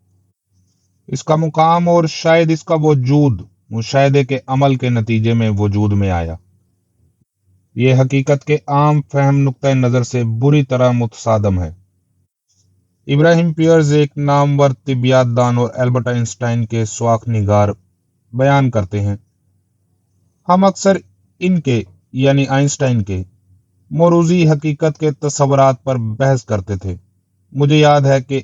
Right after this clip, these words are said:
ایک چہل قدمی کے دوران آئنسٹائن اچانک رک گئے، میری طرف متوجہ ہوئے اور پوچھا کہ کیا مجھے واقعی یقین ہے کہ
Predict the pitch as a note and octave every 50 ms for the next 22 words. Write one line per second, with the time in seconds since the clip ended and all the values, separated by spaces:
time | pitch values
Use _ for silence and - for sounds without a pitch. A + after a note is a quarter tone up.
0 | - - C#3+ C#3+ C#3+ C#3 - _ - D3 C#3 C3+ C#3 C3+ B2 - C3+ B2+ B2+ C3
1 | C3 B2+ B2 C3 B2 A#2 A#2 A2+ A2 G#2+ G#2 G2 F#2+ - _ _ _ _ _ _
2 | _ _ _ _ _ _ - C#3+ D3+ E3 D#3+ - - D#3+ D3+ D3 D3+ D3+ C#3 -
3 | D3+ D3 D3+ C#3+ C#3 C#3+ C#3+ C#3 C3+ B2 G#2 F#2+ F2 D#2+ F#2 - _ _ _ _
4 | _ _ _ _ _ _ _ _ _ _ _ - C#3+ D#3 D#3+ E3 D#3 - D3+ C#3
5 | C#3 C3 C3 C3+ B2+ - B2+ B2 A#2+ A2+ B2 B2 A#2 A#2 A2+ A2+ A2 G#2 - -
6 | C3 C3+ C3 - - C#3 C#3 C3 - D3 C#3 B2 - B2 A2 G#2+ G#2+ - _ _
7 | _ _ _ _ _ - F#3 F#3 F3+ F3+ E3+ E3+ F#3 F3+ E3 C3+ A#2 B2 B2 -
8 | - - D#3+ E3+ E3 D#3+ D3 - E3+ F3 E3+ E3+ D#3+ D#3 D3+ E3+